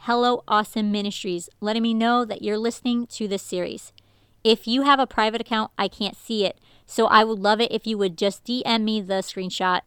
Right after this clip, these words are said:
and that would just encourage me so much. Oh, and also don't forget, I do have a voicemail set up to take messages, so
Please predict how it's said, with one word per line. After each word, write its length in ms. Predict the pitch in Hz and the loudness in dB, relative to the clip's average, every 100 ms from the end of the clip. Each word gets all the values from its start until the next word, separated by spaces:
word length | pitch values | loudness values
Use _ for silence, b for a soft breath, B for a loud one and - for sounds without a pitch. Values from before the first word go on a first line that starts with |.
| _ | _
and 140 | 214 214 | -2 2
that 120 | 233 | 4
would 120 | 247 | 2
just 180 | 240 - | -2 -2
encourage 460 | 220 - 196 185 | -8 -4 -2 -2
me 120 | 202 185 | -4 -8
so 200 | - 180 | -6 -6
much. 340 | 175 - - _ b b b b | -6 -8 -16 _ b b b b
Oh, 240 | 247 240 | 8 8
and 160 | 233 226 | 6 2
also 360 | - 233 - 208 | 4 4 4 -2
don't 260 | 180 180 | 0 -2
forget, 440 | - 262 311 254 - | -2 2 4 4 0
I 140 | - 220 | -2 -2
do 260 | 180 269 | 2 2
have 280 | 320 339 320 | 2 2 2
a 100 | 320 | 2
voicemail 560 | 277 294 311 - 233 214 | 2 2 2 0 -2 -2
set 200 | - 208 | 0 0
up 140 | 202 | 0
to 100 | - | -4
take 220 | - 202 202 | -8 -6 -4
messages, 500 | 196 202 185 185 185 | -6 -4 -4 -4 -4
so 320 | - 185 | -2 0